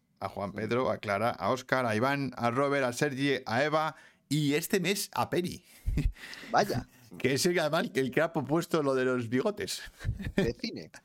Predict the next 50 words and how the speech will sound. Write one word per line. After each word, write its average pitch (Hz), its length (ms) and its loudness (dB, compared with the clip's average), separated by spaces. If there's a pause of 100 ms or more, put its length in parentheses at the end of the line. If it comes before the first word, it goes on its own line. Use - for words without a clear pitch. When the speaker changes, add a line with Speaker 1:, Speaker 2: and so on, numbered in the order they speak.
(840)
Speaker 1:
Que 117 360 2
no 120 120 2
está 196 200 0
por 180 140 0
aquí, - 280 -2
no, 110 220 0
creo 123 200 2
que 113 80 0
no, 131 140 2
vamos, 107 360 -2
creo 117 140 0
que 117 80 0
no 110 80 2
Speaker 2:
No, 131 180 6
Speaker 1:
está. 117 160 2
Speaker 2:
no 104 60 0
creo 123 160 2
que 120 80 -2
no 110 80 -10
está. 101 280 -8 (240)
Speaker 1:
Pero 101 840 2
se 107 100 -6
lo 107 80 2
comentaré. 101 460 0 (580)
Speaker 2:
Sí. 85 260 -20
Speaker 1:
Y 147 440 2
nada, 175 260 2
chicos, 156 380 0
ya 156 100 2
sabéis, 151 380 0
si 123 100 -2
queréis 123 300 2
que 127 420 2
el 113 60 -2
canal 120 280 2
siga 147 480 2
y 117 120 2
os 113 80 2
gusta 131 260 0
lo 113 100 2
que 110 120 2
hacemos, 165 440 0
pues - 200 -14
nada, - 340 -8
canal, 107 380 -2
entréis 117 260 0
en 127 80 0
canalbricocine 120 600 2
punto 113 260 0
com, 175 340 0